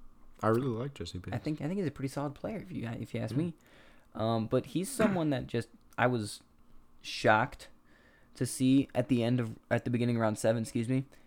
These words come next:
Speaker 2: He's someone that I have a lot higher than others. I just thought I
Speaker 1: Yeah.
Speaker 2: came away.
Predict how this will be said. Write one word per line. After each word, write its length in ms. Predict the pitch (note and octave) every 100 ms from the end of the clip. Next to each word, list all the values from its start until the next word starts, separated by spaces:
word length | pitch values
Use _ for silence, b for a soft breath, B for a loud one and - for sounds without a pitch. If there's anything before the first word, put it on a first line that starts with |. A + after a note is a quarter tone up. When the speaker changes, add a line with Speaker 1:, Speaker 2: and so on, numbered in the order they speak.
| b b
Speaker 2:
He's 200 | - C3
someone 320 | C#3+ C#3+ B2
that 180 | A2 -
I 280 | G#2+ G2 D2 -
have 320 | - A#2 A#2
a 60 | G2
lot 220 | G#2+ G2
higher 420 | - G2+ G2+ A#2 A#2+
than 160 | A#2 -
others. 380 | G2 G#2+ A#2 - -
I 80 |
just 180 | A2+ A#2+
thought 200 | G#2 - -
I 80 | G#2+
Speaker 1:
Yeah. 140 | A#2
Speaker 2:
came 220 | A2 B2+
away. 400 | G#2+ G#2 G#2 G2